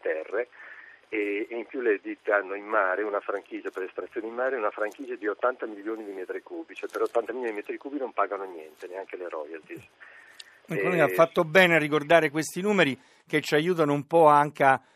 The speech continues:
Speaker 2: eh, definire e circoscrivere le ragioni che dovrebbero indurre un paese come il nostro ad imboccare questa strada. Ah, io più me ne occupo e cerco di farlo con un approccio obiettivo e più mi convinco che siano scelte sbagliate.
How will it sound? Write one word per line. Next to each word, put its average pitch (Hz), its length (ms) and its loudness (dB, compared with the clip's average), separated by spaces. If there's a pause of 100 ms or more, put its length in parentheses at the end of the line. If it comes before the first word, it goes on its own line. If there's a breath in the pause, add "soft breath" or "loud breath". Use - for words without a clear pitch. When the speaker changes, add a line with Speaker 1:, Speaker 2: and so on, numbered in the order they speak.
(140)
Speaker 2:
eh, 131 280 0
definire 185 640 4
e 160 60 4
circoscrivere 170 880 0
le 170 200 6
ragioni 156 720 4 (400 soft breath)
che - 140 -8
dovrebbero 151 560 2
indurre 160 560 2
un 139 160 -2
paese 151 320 2
come 160 180 0
il 185 80 0
nostro 151 640 0 (240 soft breath)
ad 123 120 -2
imboccare 156 600 4
questa 135 300 -4
strada. 107 680 0
Ah, 151 260 -2
io 196 280 -2 (280)
più 160 520 -4 (400 soft breath)
me 139 100 -4
ne 160 80 0
occupo 151 520 4
e 165 280 -6
cerco 147 320 -6
di 135 80 -6
farlo 143 320 -2
con 139 120 -2
un 135 120 -4
approccio 147 480 -2
obiettivo 143 640 -2
e 160 80 -10
più 147 140 -8
mi 139 100 -4
convinco 131 440 -6
che 117 120 -6
siano 117 340 -6
scelte 113 460 -10
sbagliate. 104 680 -8